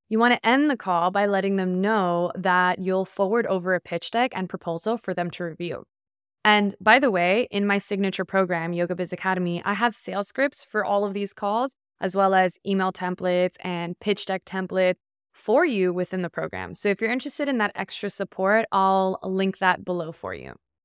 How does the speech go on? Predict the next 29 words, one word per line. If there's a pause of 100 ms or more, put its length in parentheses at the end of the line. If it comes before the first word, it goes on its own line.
(160)
And
so
once
you
hop
off
the
call,
the
logical
next
step
is
to
email
that
pitch
deck
and
proposal. (300)
Your
pitch
deck
should
be
a
P
D
F